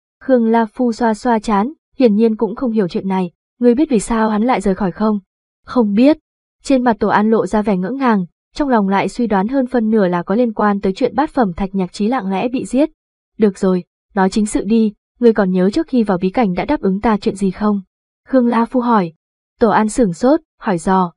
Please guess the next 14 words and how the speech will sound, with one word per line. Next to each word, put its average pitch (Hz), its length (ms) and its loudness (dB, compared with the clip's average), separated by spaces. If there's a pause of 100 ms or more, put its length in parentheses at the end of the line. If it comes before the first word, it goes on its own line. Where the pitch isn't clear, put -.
(220)
"Chẳng 202 200 0
lẽ 190 220 -2
là 294 120 2
chuyện - 200 -2
tiếp 294 140 -2
thu 254 100 -2
sản 208 260 -2
nghiệp 180 180 -2
của 185 80 -4
Mai 202 200 0
Hoa 208 160 -2
Bang?" 208 280 0 (480)
"Không 240 220 2
sai." 226 420 2